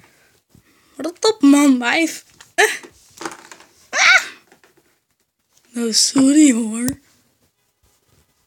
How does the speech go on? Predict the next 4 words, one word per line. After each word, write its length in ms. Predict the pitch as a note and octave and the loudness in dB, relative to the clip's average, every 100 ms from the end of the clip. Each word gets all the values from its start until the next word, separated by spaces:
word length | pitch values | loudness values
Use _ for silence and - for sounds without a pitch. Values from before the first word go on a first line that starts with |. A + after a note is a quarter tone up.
| _ _ _ _ - - F4+ | _ _ _ _ -20 -10 0
Ah. 440 | D5+ D5+ D#5+ C#5 D5 D5 D4+ C#5 D4+ - - - _ _ - _ | 2 4 4 4 4 6 6 4 2 0 -4 -14 _ _ -20 _
Ah. 380 | - D4 E4+ - - - - _ _ _ _ _ - | -4 -2 -4 -4 -8 -20 -20 _ _ _ _ _ -20
Val. 520 | - - C5 D#5+ E5+ - - - _ _ _ _ | -14 -2 2 2 2 -2 -18 -20 _ _ _ _
Weg. 460 | - B4+ C#5 - | -2 0 0 -4